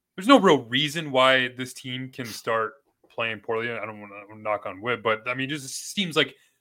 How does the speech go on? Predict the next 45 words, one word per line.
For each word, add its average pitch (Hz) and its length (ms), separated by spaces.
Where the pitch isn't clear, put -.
it's, 139 140
there's 196 280
no 269 100
luck 127 380
involved 92 440
with 95 160
this - 140
team. 87 420
Everything, 143 460
everything 165 300
that's 143 160
going 120 320
right 123 280
is 117 120
going 127 260
right 117 220
for 120 120
a - 20
reason. 98 540
It's - 160
the 110 80
system 127 380
they 131 80
play, 120 300
the 110 100
players 113 360
on 110 80
the 101 120
ice. 98 340
So 127 180
there's 139 200
no 170 180
real 156 160
reason 135 280
to 117 80
think 131 200
that 113 140
this 117 140
should 107 260
be 110 140
slowing 113 360
down 110 220
at 104 100
all. 87 200
So 110 280